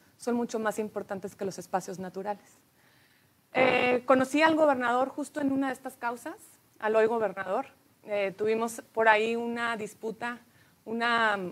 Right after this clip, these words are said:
una, un punto de vista que no compartimos y eso nos, nos hizo comprender que podíamos ser adversarios, eh, respetables. Eh, después de eso,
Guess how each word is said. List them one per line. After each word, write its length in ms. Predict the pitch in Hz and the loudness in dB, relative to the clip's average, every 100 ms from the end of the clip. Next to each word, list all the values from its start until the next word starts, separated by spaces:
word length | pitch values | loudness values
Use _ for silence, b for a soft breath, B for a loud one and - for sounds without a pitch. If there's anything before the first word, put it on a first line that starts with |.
| - | -10
una, 680 | 214 220 226 226 214 202 185 170 175 _ b b b b b - | -10 -4 -2 0 0 -2 -4 -10 -14 _ b b b b b -4
un 160 | 285 285 | 0 0
punto 300 | 311 294 320 | 0 2 2
de 120 | 262 | 2
vista 360 | 240 226 269 254 | 0 -2 -4 -4
que 120 | 220 | -6
no 140 | 208 | -6
compartimos 880 | 247 240 202 - 226 240 302 - - - | -6 -4 -6 -4 -6 -6 -8 -12 -20 -10
y 140 | 226 | -2
eso 500 | 220 220 233 240 233 - | -2 0 -2 0 -2 -4
nos, 480 | 214 214 196 - - | -6 -6 -8 -18 -16
nos 280 | 214 208 233 | -10 -8 -6
hizo 260 | 214 254 | -6 -6
comprender 640 | 254 233 208 196 196 208 - | -4 -6 -2 -2 0 -2 -2
que 180 | 226 | -6
podíamos 480 | 208 202 208 208 220 | -2 0 2 0 -4
ser 160 | - 208 | 0 2
adversarios, 840 | 208 190 185 208 202 208 214 - b b b b b _ | 2 0 -2 0 0 -2 -6 -14 b b b b b _
eh, 460 | 202 190 185 185 190 - - | -4 0 2 2 0 -8 -20
respetables. 880 | 214 220 - 202 202 190 180 - - _ _ _ _ _ | -6 -6 -6 -2 0 0 -6 -16 -20 _ _ _ _ _
Eh, 480 | 202 190 185 180 180 | -4 -2 -2 -2 -4
después 420 | 190 208 - 220 214 | -4 -6 0 0 2
de 160 | 240 | 0
eso, 400 | 233 - 247 254 | 0 -2 -2 -2